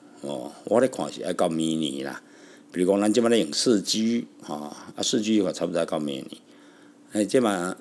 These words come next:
那这大家搁顺便讲一下吼，啊，迄电视台咧驶遐S N G车，我甲你讲，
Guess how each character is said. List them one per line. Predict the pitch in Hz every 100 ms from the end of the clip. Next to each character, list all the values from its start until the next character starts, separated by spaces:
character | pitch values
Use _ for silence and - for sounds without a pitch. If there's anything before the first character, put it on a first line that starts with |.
| - -
那 | 98 92
这 | - 135
大 | 107
家 | 98 113
搁 | 113
顺 | - 110
便 | 107 98
讲 | - 90
一 | 76
下 | 73
吼， | 73 71 - - -
啊， | -
迄 | 104 135
电 | 113 90
视 | 85
台 | 80 85
咧 | 101
驶 | 117 -
遐 | 117 120
S | 110 104 113 110
N | 95
G | 95 104
车， | 92 98 101
我 | 104
甲 | 98 95
你 |
讲， | 95 95